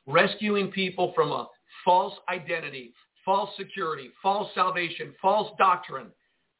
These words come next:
God has ministries set up to deliver them from that. And yet the ministries that God is setting up to de-, deliver people from their false ideas, like once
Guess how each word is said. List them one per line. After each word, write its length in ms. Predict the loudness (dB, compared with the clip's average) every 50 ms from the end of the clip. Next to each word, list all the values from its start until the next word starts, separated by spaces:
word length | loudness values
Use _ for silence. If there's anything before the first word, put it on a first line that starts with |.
| _ _ _ _ _ _ _ _ _ -2
God 300 | 2 4 6 6 4 2
has 160 | -2 -8 -10 -12 -12
ministries 520 | -10 -8 -8 -8 -10 -10 -12 -12 -12 -12 -12 -12 -6
set 160 | -4 -2 0 0
up 220 | -2 -2 -4 -6
to 80 | -10 -8
deliver 480 | -6 -6 -6 -4 -6 -4 -4 -4 -4
them 240 | -2 -4 -4 -6 -10 -16 _ -2
from 260 | 2 2 2 2 0
that. 220 | -4 -8 -8 -10 -12 -16 _ _ _ _ _ _ _ _ _ _ _ _ _ _ _ _ _ _ _ _ -8 -6
And 120 | -4 -2
yet 320 | -2 -2 -2 -2 -4 -8 -8 -6
the 140 | -4 -4
ministries 540 | -4 -2 -4 -4 -4 -4 -6 -8 -8 -8 -6 -6
that 140 | -4 0
God 180 | 2 2 2 2
is 80 | 0 -4 -8
setting 260 | -6 -6 -4 -2 0
up 220 | 0 0 0 -2
to 80 | -6 -10
de-, 160 | -10 -10 -12 -12 _ _ -14 -8
deliver 380 | -6 -6 -4 -4 -2 -2 -2 -2
people 360 | -2 -4 -8 -8 -8 -10 -10 -6
from 240 | -2 -2 0 0 0
their 160 | -2 -4 -4 -4 -4 0
false 280 | 2 2 4 2 2 0 0
ideas, 640 | 0 0 0 0 -2 -4 -6 -2 0 2 0 0 0
like 220 | 0 -2 -2 -2 -2
once 240 | -2 -2 -2 -2